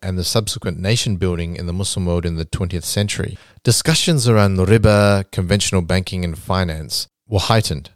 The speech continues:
And as Muslim countries gained independence from European colonization, most Muslim countries, with the exception of few such as Saudi Arabia, retained Islamic laws and legal systems that were adopted from the West.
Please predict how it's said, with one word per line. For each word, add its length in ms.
And 160
as 300
Muslim 360
countries 400
gained 320
independence 480
from 160
European 480
colonization, 880
most 480
Muslim 300
countries, 520
with 140
the 60
exception 420
of 100
few 360
such 260
as 140
Saudi 240
Arabia, 560
retained 560
Islamic 420
laws 260
and 120
legal 240
systems 560
that 160
were 80
adopted 400
from 160
the 60
West. 420